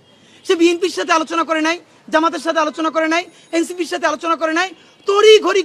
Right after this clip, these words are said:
করে সে তাকে অনুমতি দিয়ে দিচ্ছে। তার থেকেও ভয়াবহ ব্যাপার হলো এই কাউন্সিল বলছে যে এই সরকারের মধ্যে, এই রাষ্ট্রের মধ্যে যারা কাজ করবে, এই সকল দায়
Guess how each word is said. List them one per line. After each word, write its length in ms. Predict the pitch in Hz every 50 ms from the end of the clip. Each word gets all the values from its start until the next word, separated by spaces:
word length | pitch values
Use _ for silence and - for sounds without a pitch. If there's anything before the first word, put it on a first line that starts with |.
| -
করে 160 | 349 320 285 208 156 _ _ _ -
সে 80 | - 359 320
তাকে 120 | 359 277 349 330
অনুমতি 260 | 330 320 320 320 320 285
দিয়ে 160 | 294 285 269 240
দিচ্ছে। 240 | 214 - - - 165 - _ - - _ _ _ -
তার 140 | - 254 262 - -
থেকেও 200 | 320 320 453 440 392 359
ভয়াবহ 280 | 359 359 359 381 370 370 349
ব্যাপার 200 | 349 339 339 330 311 302
হলো 160 | 302 269 262 285 294 - _ - - - _ -
এই 160 | 285 330 339 -
কাউন্সিল 340 | 330 302 320 - - 359 339 311 349 415
বলছে 300 | 466 349 - - 311 277 285 311 - _ _ _ _ -
যে 160 | - 226 269 311 320 - - 339
এই 80 | 381 370 - -
সরকারের 400 | 339 302 262 - 339 339 359 349 339
মধ্যে, 160 | 339 269 240 320
এই 60 | 302 294
রাষ্ট্রের 260 | 269 - - 359 359
মধ্যে 180 | 349 311 320 285
যারা 120 | 330 320 311 339
কাজ 80 | 359 349 - -
করবে, 220 | 370 339 269 262 196 156 _ _ - - - - -
এই 120 | 330 349 285 - -
সকল 260 | 330 330 330 370 370 370 339 392
দায় 140 | 381 392